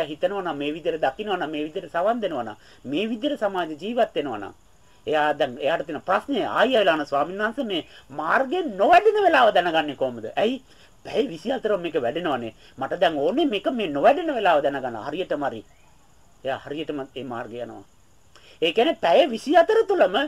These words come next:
වැඩෙන වෙලාව අපි දන්නේ නැහැ කියලා කියන්නේ වැඩෙන්නේ නැහැ කියන එකනේ. හරියට වඩන ශ්‍රාවකයාට තියෙන ප්‍රශ්නය වැඩෙන්නේ නැති එක නෙමෙයි. වැඩෙන ප්‍රශ්නය යාට තියෙන්නේ. ඒ නිසා එයා බන්න උදේත් වැඩෙනවා, දවල්ුත් වැඩෙනවා, රා-, නිින්දෙත් වැඩෙනවා.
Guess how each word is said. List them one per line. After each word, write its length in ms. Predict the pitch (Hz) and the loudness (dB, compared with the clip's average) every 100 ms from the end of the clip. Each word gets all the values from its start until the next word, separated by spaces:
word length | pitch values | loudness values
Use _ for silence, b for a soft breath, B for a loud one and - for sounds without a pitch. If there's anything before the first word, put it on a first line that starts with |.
| - b | -6 b
වැඩෙන 340 | 175 214 214 339 | 2 2 4 4
වෙලාව 260 | 403 392 359 | 6 8 8
අපි 160 | 294 | 6
දන්නේ 240 | 254 247 220 | 4 2 2
නැහැ 180 | 277 | 2
කියලා 200 | 359 339 | 4 2
කියන්නේ 300 | - 180 175 | 4 0 2
වැඩෙන්නේ 300 | 165 170 165 | 2 2 0
නැහැ 180 | 175 277 | -2 -2
කියන 160 | 302 208 | -2 -4
එකනේ. 280 | 123 92 - _ _ _ _ _ _ _ _ - - - - _ - - - - | -4 -10 -14 _ _ _ _ _ _ _ _ -20 -20 -20 -20 _ -20 -20 -20 -16
හරියට 360 | 127 131 151 156 | -10 -4 -2 0
වඩන 320 | 156 170 185 | 0 0 -4
ශ්‍රාවකයාට 580 | - 170 220 240 180 147 | 0 2 2 2 0 0
තියෙන 200 | 151 - | -8 -2
ප්‍රශ්නය 400 | 190 220 302 285 113 - _ _ b b b | -2 0 0 0 -2 -6 _ _ b b b
වැඩෙන්නේ 440 | 156 185 302 453 | 0 2 4 2
නැති 180 | 427 359 | 2 -2
එක 140 | 285 | -2
නෙමෙයි. 400 | 202 185 156 107 - _ _ _ _ _ - | -2 0 -2 -4 -12 _ _ _ _ _ -18
වැඩෙන 460 | 117 156 190 349 415 | -6 2 4 4 0
ප්‍රශ්නය 340 | 403 349 233 | 0 0 2
යාට 280 | 220 202 - | 4 6 4
තියෙන්නේ. 400 | - 214 160 107 - B B | 0 0 -2 -6 -14 B B
ඒ 180 | 165 254 | 2 2
නිසා 240 | 339 302 | 2 4
එයා 160 | 226 202 | 4 4
බන්න 220 | 262 330 | 2 2
උදේත් 380 | 294 226 381 - | -2 -2 -8 -2
වැඩෙනවා, 400 | 233 214 202 180 | 0 0 -2 0
දවල්ුත් 340 | 170 226 311 | 0 0 -2
වැඩෙනවා, 260 | 254 214 180 | -2 -2 0
රා-, 220 | 180 - | 0 -2
නිින්දෙත් 460 | 170 240 381 381 302 | -6 -4 -2 0 2
වැඩෙනවා. 360 | 202 170 143 | 0 0 -6